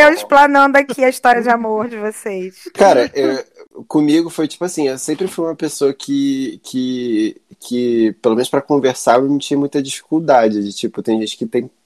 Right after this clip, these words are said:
Speaker 3: é, problema pra se comunicar, principalmente pela internet. Eu nunca tive isso, eu, eu sempre consegui conversar bem com as pessoas, é, pela internet, principalmente afetivamente, eu acho, sei lá. Eu, eu não,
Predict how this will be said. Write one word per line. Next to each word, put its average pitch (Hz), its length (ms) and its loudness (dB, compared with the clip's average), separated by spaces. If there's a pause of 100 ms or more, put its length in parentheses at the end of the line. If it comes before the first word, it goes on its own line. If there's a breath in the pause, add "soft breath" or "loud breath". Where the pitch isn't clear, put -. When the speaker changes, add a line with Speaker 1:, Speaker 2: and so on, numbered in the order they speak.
(160)
Speaker 3:
é, 113 200 2
problema 120 500 0
pra 113 120 -6
se - 80 -12
comunicar, 117 480 2
principalmente 117 560 -2
pela 127 140 2
internet. 127 580 -2 (480 soft breath)
Eu 156 100 6
nunca 180 240 4
tive 185 380 2
isso, 147 220 2
eu, 123 100 -2
eu 127 140 -2
sempre 139 240 -2
consegui 151 340 0
conversar 143 480 0
bem 127 220 2
com - 80 -8
as - 80 -6
pessoas, 127 760 0
é, 117 380 2
pela 120 240 -4
internet, 135 440 -6
principalmente 113 560 -10
afetivamente, 139 760 -8
eu 101 80 0
acho, 95 200 -4
sei 104 160 -2
lá. 98 200 -2 (680)
Eu, 101 440 4
eu 110 140 2
não, 107 440 2